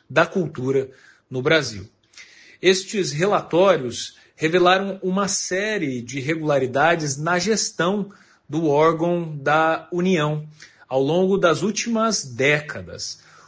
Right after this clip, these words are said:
O cientista político Manuel José de Souza Neto, um dos responsáveis por estes relatórios, disponibilizou um link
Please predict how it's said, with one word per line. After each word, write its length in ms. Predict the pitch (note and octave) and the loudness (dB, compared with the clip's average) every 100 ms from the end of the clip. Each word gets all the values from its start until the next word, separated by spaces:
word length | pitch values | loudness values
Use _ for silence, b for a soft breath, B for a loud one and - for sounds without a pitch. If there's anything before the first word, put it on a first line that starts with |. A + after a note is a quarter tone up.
| b | b
O 100 | B2+ | -6
cientista 500 | B2+ D3 C3+ D3+ - | -2 0 2 0 0
político 640 | - C3 C3+ F3 - - | -2 -2 0 0 -2 -4
Manuel 600 | C3+ C3+ C3+ B2+ C#3 D#3+ | 0 0 2 4 6 6
José 600 | C3+ B2 A2+ C#3+ D3+ C#3 | 0 -4 2 4 6 4
de 180 | A#2 A#2 | 2 -4
Souza 540 | G#2+ - C#3 C3 A2 G2+ | -6 -4 -2 -2 -6 -8
Neto, 560 | A2 D#3+ D#3 - G2 b b b | -2 -2 -2 -8 -18 b b b
um 120 | F3 A3+ | -2 0
dos 200 | G#3 C#3 | 0 2
responsáveis 1300 | F3+ F#3+ E3 C3+ - D3 F3+ G#3+ E3+ A#2+ G#2 - | 2 0 -4 -8 -2 2 4 2 0 -4 -6 -10
por 260 | - - A#2+ | -12 -8 0
estes 560 | B2 B2+ - - A2+ G#2 | 0 0 -4 -6 -6 -4
relatórios, 960 | C#3 D3 A#2+ - D3+ F#3+ F3+ - - B B B - | -2 -2 -2 2 4 4 2 -8 -14 B B B -12
disponibilizou 760 | - G#3 G#3 G3+ F#3+ D#3+ G#3 | -6 -4 0 2 2 4 2
um 100 | A#3+ | 2
link 540 | F3 D#3+ A3+ A#3+ - | 2 2 0 0 -8